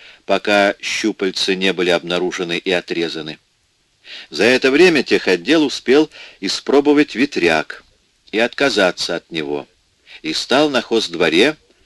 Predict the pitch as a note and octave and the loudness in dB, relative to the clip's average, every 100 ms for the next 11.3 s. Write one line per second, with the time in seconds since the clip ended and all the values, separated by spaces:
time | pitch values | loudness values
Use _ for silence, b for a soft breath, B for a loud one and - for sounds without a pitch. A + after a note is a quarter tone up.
0 | _ - F2 - G2+ F#2+ G2 F2+ F2+ E2 | _ -4 -2 0 0 0 -2 -2 -2 -2
1 | - E2 - - F2 F2+ E2+ D#2+ - B | -2 -2 -2 -6 -4 0 0 0 -4 B
2 | - - E2 G#2+ - A#2 - - B B | -10 -6 -2 -2 -2 -6 -10 -20 B B
3 | F2+ F2 G2 F#2+ - F#2 F2+ F2+ D#2+ - | -2 -2 -4 -8 -4 -2 0 0 -2 -4
4 | F2 - F2+ E2+ E2 D#2 - D#2+ D2 A2+ | -6 -6 -4 -2 -4 -6 -10 -10 -2 0
5 | D3+ B B B - F#2+ G2 - E3 E3+ | 0 B B B -6 -4 -4 4 6 6
6 | E3 - - - E2+ A2+ C#3+ C#3+ D3+ A2 | 4 0 -14 -16 -4 0 0 2 2 2
7 | B2 - C#3+ - - G#2 G#2 - G2+ F#2+ | 0 -2 -8 -6 -2 -2 -2 -4 -2 2
8 | F2+ D#2+ F2 D#3 E3+ E3+ E3 - D3 D3+ | 2 2 2 2 2 2 0 0 4 4
9 | - B B B G#2 - E2 F#2+ G2 - | 2 B B B -4 -2 -2 0 0 0
10 | F2 C#2+ G#2 A2+ A#2 A#2 A#2 - - C#3+ | -2 2 0 0 -6 -8 -8 -12 -12 -10
11 | - A#2+ A2+ | -10 -12 -20